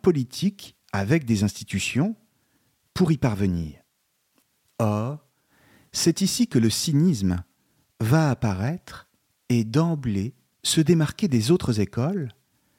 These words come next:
parce que pour les cyniques, toute éthique, tout idéal de vie, est toujours en contradiction radicale avec un projet politique.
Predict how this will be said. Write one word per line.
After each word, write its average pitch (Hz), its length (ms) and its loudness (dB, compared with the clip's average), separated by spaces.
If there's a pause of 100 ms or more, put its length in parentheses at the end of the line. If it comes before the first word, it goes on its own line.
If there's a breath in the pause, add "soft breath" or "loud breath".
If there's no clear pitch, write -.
(420 loud breath)
parce 156 200 0
que - 140 0
pour 226 300 0
les 160 100 4
cyniques, - 640 -2 (560)
toute 226 220 -2
éthique, - 640 -4 (500)
tout 208 220 0
idéal 113 340 2
de 104 80 0
vie, 135 380 0 (840)
est 113 240 -2
toujours 170 580 2
en 101 140 0
contradiction 131 960 -2
radicale 113 840 -2 (640)
avec 131 400 2
un 110 80 2
projet 139 380 2
politique. - 720 -8